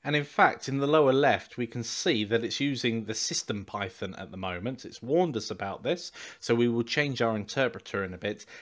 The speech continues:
But down in the left-hand side, I've just clocked it with my eye, we're using Python two point seven. We don't want to use <laughs> Python two point seven.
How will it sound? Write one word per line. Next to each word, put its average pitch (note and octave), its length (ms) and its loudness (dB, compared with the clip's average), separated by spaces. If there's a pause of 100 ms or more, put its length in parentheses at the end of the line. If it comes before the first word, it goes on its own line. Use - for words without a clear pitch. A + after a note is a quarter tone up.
But A#2 140 -2
down C#3+ 300 4
in B2 260 2
the A2 220 4
left-hand A#2 560 0
side, G#2 340 0
I've F#2+ 100 -6
just - 240 -4
clocked - 300 2
it - 60 -8
with G#2+ 100 -4
my G2+ 220 -4
eye, G#2 260 -2 (300)
we're A2 100 2
using A2 320 0
Python A2 340 -4
two G2 160 -8
point - 180 -12
seven. F2+ 260 -8
We A2 100 -4
don't A#2+ 300 -2
want C3+ 260 0
to - 240 -10
use G2+ 220 0
<laughs> - 80 -20
Python A2 540 -4
two - 260 -6
point - 320 -12
seven. F#2+ 340 -4